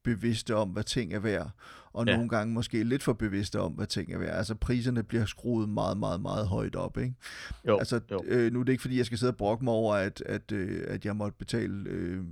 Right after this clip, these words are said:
Speaker 1: en del for den Olsenbanden-plakat, jeg købte, fordi jeg ved godt, det er en eftertragtet plakat og sådan noget, men,
Speaker 2: Ja.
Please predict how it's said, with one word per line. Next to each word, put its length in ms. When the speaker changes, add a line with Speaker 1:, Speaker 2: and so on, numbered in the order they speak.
Speaker 1:
en 140
del 260
for 80
den 120
Olsenbanden-plakat, 1000
jeg 100
købte, 300
fordi 160
jeg 80
ved 120
godt, 200
det 60
er 60
en 60
eftertragtet 640
plakat 380
og 80
sådan 180
noget, 160
men, 220
Speaker 2:
Ja. 180